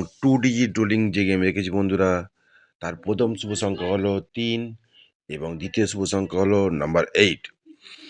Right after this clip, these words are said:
এবং সিঙ্গেল ডিজিট যে গেমটা রেখেছি বন্ধুরা, সেটা হলো নাম্বার থ্রি।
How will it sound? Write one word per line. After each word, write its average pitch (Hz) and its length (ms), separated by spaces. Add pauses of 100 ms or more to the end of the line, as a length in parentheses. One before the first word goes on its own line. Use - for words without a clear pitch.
(360)
এবং 92 260 (240)
সিঙ্গেল 143 440
ডিজিট 113 300
যে 104 100
গেমটা 101 260
রেখেছি 95 260
বন্ধুরা, 95 380 (840)
সেটা 92 260
হলো 90 240 (540)
নাম্বার 85 320 (100)
থ্রি। 110 220